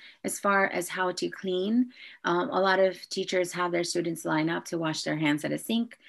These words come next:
I have them staying in their chairs, and I walk around with a bucket full of water and I squeeze out the sponges before handing it to them.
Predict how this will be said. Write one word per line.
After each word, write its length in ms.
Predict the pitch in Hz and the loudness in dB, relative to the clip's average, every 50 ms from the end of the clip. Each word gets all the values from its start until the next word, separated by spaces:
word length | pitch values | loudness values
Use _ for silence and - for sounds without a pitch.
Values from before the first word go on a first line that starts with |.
| - - - - _ - | -20 -20 -20 -14 _ 2
I 480 | 175 170 175 180 180 180 180 175 175 - | 2 2 4 4 2 2 2 2 0 -2
have 280 | - 156 165 165 160 165 | -2 -2 -2 -2 0 0
them 260 | 165 160 165 165 160 | 0 0 2 0 -2
staying 440 | 156 - - 160 151 160 165 165 160 | -4 -2 0 2 2 4 2 2 2
in 100 | 156 160 | 2 2
their 160 | 156 151 160 | 2 0 0
chairs, 680 | - - - 262 269 254 262 254 254 247 247 - - - - - - - _ _ - | -4 0 2 2 4 6 6 4 4 2 -2 -6 -12 -14 -18 -20 -20 -20 _ _ -4
and 240 | 180 180 175 180 175 | 0 0 2 2 2
I 300 | - - 165 165 165 165 | 0 0 0 0 0 0
walk 280 | 160 170 175 180 - | -2 -2 -2 -4 -4
around 340 | - 190 190 180 185 180 175 | -4 -2 -2 -2 0 0 -2
with 180 | 170 170 165 170 | -2 -2 -2 -4
a 60 | 165 | -4
bucket 380 | 160 - 208 - - 240 240 - | -2 -2 -4 -2 -2 -6 -6 -4
full 140 | - 208 | -2 -2
of 100 | 208 196 | -2 -2
water 540 | 190 175 180 180 175 180 175 170 170 175 - - | -4 -4 -2 0 0 0 0 0 0 -2 -4 -4
and 100 | - 156 | -2 -2
I 80 | 156 160 | -2 -2
squeeze 800 | 156 - - - - - - 220 233 240 247 254 254 233 - - | -2 -4 -6 -6 -8 -8 -2 0 4 6 6 6 6 4 0 -2
out 300 | - 185 185 185 185 - | -2 0 0 0 -2 -2
the 100 | - 170 | -4 -2
sponges 920 | 170 - - - - 160 165 160 160 156 151 156 143 185 226 240 - - - | -2 -2 -4 -4 -2 0 2 2 2 2 2 2 0 0 0 -2 -4 -8 -4
before 300 | - 190 180 - 175 165 | -4 -4 -4 0 -2 0
handing 340 | 160 165 151 156 156 151 147 | 2 2 2 4 4 2 2
it 140 | 143 - - | 0 0 -4
to 80 | - | -4
them. 300 | - 156 165 202 220 - | -2 0 0 -2 -2 -4